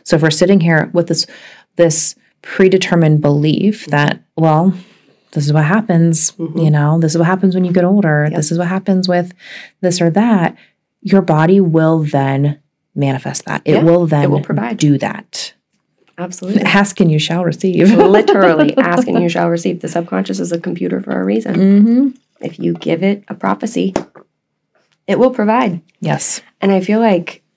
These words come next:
Speaker 2: perfectionism is something that relates very, very well to this because oftentimes we don't even identify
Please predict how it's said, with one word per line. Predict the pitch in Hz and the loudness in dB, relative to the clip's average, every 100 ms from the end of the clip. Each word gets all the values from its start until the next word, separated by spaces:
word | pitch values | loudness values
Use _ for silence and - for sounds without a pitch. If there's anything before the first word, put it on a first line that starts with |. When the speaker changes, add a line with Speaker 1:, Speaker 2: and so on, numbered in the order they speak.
| _ | _
Speaker 2:
perfectionism | - 190 190 185 208 175 160 156 | -6 -4 -4 -4 0 0 0 -2
is | 156 156 | -2 -2
something | 165 160 160 | -4 -2 -4
that | 156 151 151 - _ | -2 -2 -4 -6 _
relates | - 165 160 156 | -4 -2 -2 -4
very, | - 160 156 151 147 _ | -4 -2 -2 -4 -6 _
very | 156 147 156 160 156 156 151 | -12 -2 0 2 2 0 0
well | 147 147 | 0 -2
to | 151 | -4
this | 196 247 247 | -2 -2 -4
because | 170 170 160 156 151 - _ _ _ _ | -10 -8 -6 -6 -8 -12 _ _ _ _
oftentimes | 175 165 170 165 160 156 151 151 147 147 - - _ _ _ _ _ _ _ _ _ | -2 -2 0 -2 -2 -6 -4 -4 -4 -6 -10 -18 _ _ _ _ _ _ _ _ _
we | 180 185 | -4 0
don't | 196 214 | 2 0
even | 220 185 175 | 0 0 -2
identify | 156 147 - 160 165 165 156 - - - | -2 -8 -8 -4 -4 -4 -4 -4 -4 -8